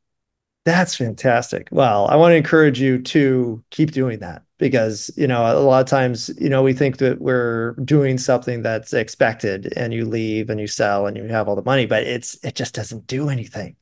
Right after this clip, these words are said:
You know, what, what you're probably taking the most satisfaction in is people making a course that they could sell to somebody, and then they're getting value and their customers are getting value and you're getting value and everybody wins. And that doesn't need to, you know,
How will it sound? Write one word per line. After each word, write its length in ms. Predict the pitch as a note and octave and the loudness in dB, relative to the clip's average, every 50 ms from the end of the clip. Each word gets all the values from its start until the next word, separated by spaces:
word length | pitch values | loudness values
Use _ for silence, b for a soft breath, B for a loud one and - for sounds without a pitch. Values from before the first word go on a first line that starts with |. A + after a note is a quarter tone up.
| _ _ | _ _
You 100 | - B2 | -2 -2
know, 180 | A#2 A2+ A2+ A2+ | 0 0 2 2
what, 180 | B2 B2+ C3 | 2 4 4
what 140 | D3 C#3 - | 4 2 2
you're 80 | - - | 0 2
probably 320 | - E3 D#3+ D3 C#3+ C#3 | 4 6 6 6 6 6
taking 240 | C#3+ C#3 C3 A2+ A#2+ | 6 4 4 4 2
the 40 | A#2+ | 2
most 220 | A#2+ C3+ C#3+ C#3 | 2 2 2 4
satisfaction 640 | - C3+ B2+ B2+ B2+ C3+ C3 C3+ C#3 - A#2+ A#2 | 4 4 4 4 2 2 2 2 0 0 -6 -8
in 160 | A2 A2 A2 A2 | -8 -8 -8 -8
is 160 | G#2+ A2 - | -10 -10 -2
people 440 | - C#3 B2 B2+ B2+ A#2+ A2 G#2+ B B B B - | 0 0 2 2 4 2 2 0 B B B B -6
making 340 | A#2+ A#2 A#2+ A#2+ - C3 | -2 -2 -2 0 0 0
a 100 | A#2 A2+ | 0 0
course 520 | A2 - - D3+ D3+ D3 C3 A#2+ B2 - - | -2 -2 2 4 4 4 4 2 -2 -6 -6
that 140 | B2 A2+ - | -8 -6 -6
they 120 | A#2+ A2+ | -8 -6
could 160 | - A2 - | -6 -6 -6
sell 340 | - - - C3 C3 C3 C3 | -6 -2 0 2 4 4 4
to 100 | B2 A#2+ | 2 -2
somebody, 560 | G2+ - - A#2+ A2+ A2+ A#2 A2+ A#2 A2+ A2 G#2+ | -2 -2 -2 -2 0 0 0 0 0 0 0 -2
and 120 | G2+ G#2 | -2 -4
then 160 | G#2+ G#2 G#2 | -6 -6 -2
they're 200 | G#2+ A#2+ C3 C3+ | 2 4 4 4
getting 260 | B2+ C3 A#2+ A#2 A#2 | 4 2 0 0 0
value 400 | A2+ A2+ A2+ A2+ A2+ A2+ A#2 A#2 A2+ | 0 0 2 2 2 0 0 -2 -2
and 80 | G#2+ G#2+ | -4 -6
their 120 | G#2 G#2 | -8 -8
customers 400 | - - C3 B2+ - B2 A#2 A2 | 0 0 0 0 0 -2 -4 -4
are 60 | A2 | -4
getting 200 | A2 A#2 A2+ A2+ | -4 -6 -6 -4
value 400 | A2 A2+ A2 A2 A2 A2 A2 A2 | -2 -2 0 0 2 0 0 -2
and 120 | G#2+ G#2 G#2+ | -4 -6 -2
you're 180 | A2+ B2 B2+ | 0 2 2
getting 240 | B2+ B2+ B2 A#2+ A2+ | 2 2 0 0 -2
value 460 | A2 A#2 A#2 A#2 A#2 A#2 A2+ A2+ A2 B B B B B B B | -2 -2 -2 0 0 0 -2 -2 -4 B B B B B B B
and 120 | D#3 D3+ | 2 4
everybody 360 | D3 E3 D#3 C#3 D#3 D3 C#3+ | 4 4 4 4 4 4 4
wins. 500 | C#3 C3 D#3+ F3+ D3+ A2+ - - - - - - | 4 4 2 2 2 0 -4 -10 -14 -14 -6 -2
And 200 | - C3 B2 B2 | -2 0 2 2
that 100 | B2+ B2+ | 2 2
doesn't 240 | C3 C3 A#2 B2+ B2 | 2 0 0 0 -2
need 180 | A#2+ A#2 A2+ G#2+ | -2 -4 -4 -4
to, 380 | - A#2+ A#2 A2 G#2+ G#2+ A2+ B B B B B B B B | -4 -2 0 0 -2 -2 -4 B B B B B B B B
you 120 | - C#3+ B2+ | 0 0 2
know, 340 | A#2+ A2+ A2 G#2+ A2+ - | 2 0 0 -2 -4 -8